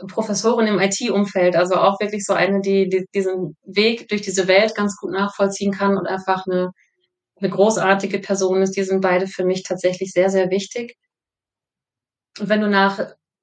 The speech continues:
Dingen fragst, was mittlerweile für mich immer, immer, immer,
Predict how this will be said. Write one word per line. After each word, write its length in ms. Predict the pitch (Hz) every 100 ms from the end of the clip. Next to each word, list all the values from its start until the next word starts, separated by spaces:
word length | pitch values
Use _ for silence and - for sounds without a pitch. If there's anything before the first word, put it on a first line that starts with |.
| _
Dingen 480 | - 185 233 320 294
fragst, 680 | 294 - 220 233 254 - - 202
was 240 | 214 214
mittlerweile 560 | 226 233 240 214 208 220
für 180 | - 214
mich 440 | 208 220 - - _ -
immer, 320 | 240 277 -
immer, 300 | 226 226 220
immer, 260 | 214 220